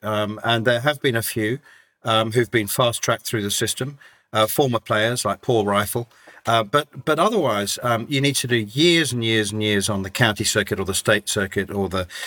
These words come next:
provincial circuit. Um, and it's, it's hard graft. I mean, to, to come through the, the I C C, uh, program and to, to actually make it to the elite panel. Remember, there's only twelve.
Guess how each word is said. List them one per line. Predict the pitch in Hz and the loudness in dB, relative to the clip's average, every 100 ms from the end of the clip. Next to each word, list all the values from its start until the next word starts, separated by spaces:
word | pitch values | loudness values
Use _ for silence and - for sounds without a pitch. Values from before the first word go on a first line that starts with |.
| - | -2
provincial | - 117 117 104 101 | 0 2 2 0 -2
circuit. | - 107 95 104 101 101 | 0 0 0 -2 -4 0
Um, | 104 101 98 - - - 151 | 2 2 -2 -12 -20 -2 2
and | 165 | 2
it's, | 175 - - | 0 -2 -2
it's | 160 - | -2 0
hard | - - 226 208 - | 0 2 4 2 0
graft. | 127 120 82 - 107 | -2 0 -2 -6 -6
I | 110 | 0
mean, | 120 117 | 0 0
to, | - 127 113 | 0 -2 -2
to | - 127 | 0 0
come | - 165 | 2 0
through | 139 147 131 | 0 2 2
the, | 113 107 - - - - | 2 -2 -4 -18 -20 -8
the | - 120 | 2 4
I | 120 | 4
C | - 110 | 0 -4
C, | - 123 113 107 - - | 0 2 0 -4 -10 -6
uh, | 104 104 | -2 -4
program | 98 123 113 107 98 98 | 0 2 2 2 0 -2
and | 110 101 | -6 -2
to, | - 101 - - | -4 -6 -14 -4
to | - 120 | -2 0
actually | 151 - 113 | 0 0 0
make | 107 160 - | 2 2 0
it | - | -8
to | - | -4
the | 107 107 | -4 0
elite | 117 123 | -2 0
panel. | 139 123 98 | 0 0 0
Remember, | 101 160 139 | -2 -2 -2
there's | 107 | 0
only | 160 127 | 0 0
twelve. | - 143 117 87 85 | 0 2 2 0 -8